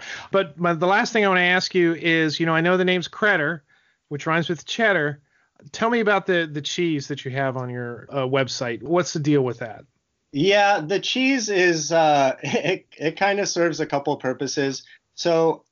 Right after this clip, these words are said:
Speaker 2: as I mentioned, we kind of think of ourselves as a Rotten Tomatoes for news, partly also because that was the original concept, but also because our first advisor in the company was the C E O and former founder of Rotten Tomatoes, Patrick Lee,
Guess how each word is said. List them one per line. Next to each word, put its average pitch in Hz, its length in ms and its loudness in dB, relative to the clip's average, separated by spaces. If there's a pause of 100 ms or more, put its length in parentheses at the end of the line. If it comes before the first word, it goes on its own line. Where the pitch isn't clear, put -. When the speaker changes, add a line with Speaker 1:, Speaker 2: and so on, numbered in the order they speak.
(100)
Speaker 2:
as 185 360 4
I 185 140 4
mentioned, 160 440 0
we 156 120 0
kind 151 240 0
of 143 100 0
think 156 180 -4
of 151 100 0
ourselves 143 460 0
as 131 160 -4
a 135 60 -4
Rotten 127 260 0
Tomatoes 131 440 -2
for 127 140 -8
news, 131 560 -2 (500)
partly 185 340 2
also 156 380 2
because 139 560 -2
that 139 220 2
was 131 240 -2
the 131 160 0
original 127 380 -2
concept, 170 560 0
but 139 100 -2
also 147 300 0
because 135 360 -2
our 127 180 0
first 147 280 -4
advisor 135 640 0
in 135 120 0
the 123 60 -2
company 139 460 0
was 127 240 -2
the 123 280 0
C 135 340 0
E 139 60 4
O 131 180 4
and 123 240 0 (500)
former 135 260 2
founder 131 600 2
of 131 300 0
Rotten 139 240 0
Tomatoes, 139 440 0
Patrick 127 440 -4
Lee, 180 400 0